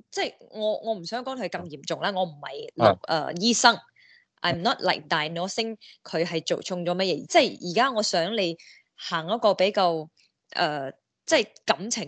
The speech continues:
Speaker 1: 愛佢嘅角度嚟睇嘅話，其實佢可能真係病咗。到可能遲啲佢好返之後，你發覺原來你怪錯咗佢嘅，可能有咁嘅機會。
Speaker 2: 嗯。
Speaker 1: 所以我嗌你唔好放棄你老婆先，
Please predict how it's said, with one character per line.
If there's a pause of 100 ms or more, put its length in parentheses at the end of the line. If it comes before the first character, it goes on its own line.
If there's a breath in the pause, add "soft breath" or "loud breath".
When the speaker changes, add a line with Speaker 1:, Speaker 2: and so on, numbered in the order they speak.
(120)
Speaker 1:
愛
佢
嘅
角
度
嚟
睇
嘅
話， (140)
其
實
佢
可
能
真
係
病
咗。 (720 soft breath)
到
可
能
遲
啲
佢
好
返
之
後，
你
發
覺
原
來
你
怪
錯
咗
佢
嘅， (220)
可
能
有
咁
嘅
機
會。
Speaker 2:
嗯。 (580 loud breath)
Speaker 1:
所
以
我
嗌
你
唔
好
放
棄
你
老
婆
先，